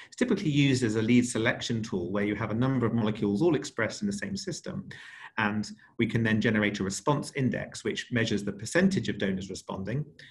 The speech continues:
by the average strength of that response as well. And as you can see here from a case study from a company called Elasmogen that are working on a technology called Solomers, which are shark-derived, um, uh, V nar molecules.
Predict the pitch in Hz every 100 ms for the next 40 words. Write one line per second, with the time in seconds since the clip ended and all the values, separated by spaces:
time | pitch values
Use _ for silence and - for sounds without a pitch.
0 | - 110 107 104 123 113 107 - - 117
1 | 117 98 95 - - 95 95 - - 87
2 | 85 - - - - 110 127 123 113 107
3 | 110 113 107 101 101 113 - _ - 101
4 | 101 98 98 104 101 98 98 95 127 151
5 | 110 98 92 95 98 107 104 107 98 98
6 | 98 113 117 104 98 95 98 - - 127
7 | 127 190 - - _ - 107 101 101 -
8 | 127 120 - - 101 101 98 95 - _
9 | - _ - 95 90 92 101 - 101 95
10 | 127 123 95 98 92 92 87 95 95